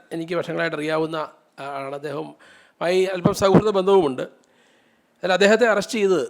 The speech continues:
ഏഹ്, രാഷ്ട്രീയ പ്രേരിതമായ ഒരു നടപടിയാണ് എന്ന് പറയാൻ വേണ്ടി മാത്രമാണ് ഞാൻ ഇന്ന് ഈ പത്രസമ്മേളനം പ്രധാനമായിട്ട് വിളിച്ചിരിക്കുന്നത്. സൈബർ അധിക്ഷേപത്തിൻ്റെ പേരിലാണ് ശ്രീ കെ എം ഷാജഹാനെ അറസ്റ്റ് ചെയ്തിരിക്കുന്നത്. നമ്മൾ കണ്ടു, ഏഹ്, തിരുവനന്തപുരം, എറണാകുളത്തെ ഒരു എം എൽ എയുമായി ബന്ധപ്പെട്ട്, ഒരു സ്ത്രീയുമായി ബന്ധപ്പെട്ടുള്ള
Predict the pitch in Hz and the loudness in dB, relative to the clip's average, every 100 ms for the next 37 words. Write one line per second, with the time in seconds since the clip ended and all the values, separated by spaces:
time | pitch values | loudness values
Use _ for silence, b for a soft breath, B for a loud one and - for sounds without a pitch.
0 | - _ _ _ _ _ - 175 170 170 | -10 _ _ _ _ _ -6 0 2 2
1 | 175 - 214 214 196 190 185 185 180 160 | 0 0 -2 0 0 -2 -2 -2 -2 -4
2 | 160 180 175 160 160 156 151 156 160 160 | -4 0 0 0 -2 -4 -2 -2 -2 -2
3 | 156 143 151 156 143 139 139 135 143 139 | -2 -4 -2 -2 -2 0 -2 -2 -6 -8
4 | 131 135 139 143 139 131 131 135 123 120 | -8 -10 -8 -6 -4 -4 -4 -4 -6 -8
5 | 123 117 131 - b b b b - 180 | -10 -10 -10 -12 b b b b -2 4
6 | 220 254 220 208 220 214 214 190 185 170 | 6 6 4 0 -2 0 0 0 0 0
7 | 151 160 - 156 165 180 156 151 151 151 | -2 -4 -10 -4 -2 -2 -4 -4 -2 -2
8 | 131 - _ _ 139 143 - 151 135 123 | -4 -8 _ _ -8 -8 -8 -10 -8 -10
9 | 120 135 _ b b b b b - 180 | -10 -12 _ b b b b b -6 -2
10 | 196 196 190 - - _ 156 156 156 160 | 0 4 4 2 -10 _ -4 -4 -2 -6
11 | 165 175 170 160 160 175 180 175 170 160 | -6 -6 -4 -4 -2 0 0 0 -2 -2
12 | 160 175 170 165 165 156 151 147 131 110 | -2 -4 -2 -2 -2 -4 -6 -8 -10 -10
13 | _ _ _ _ _ _ _ 147 165 165 | _ _ _ _ _ _ _ -12 -8 -4
14 | 160 151 147 143 147 147 120 - | -2 -4 -6 -10 -8 -6 -6 -10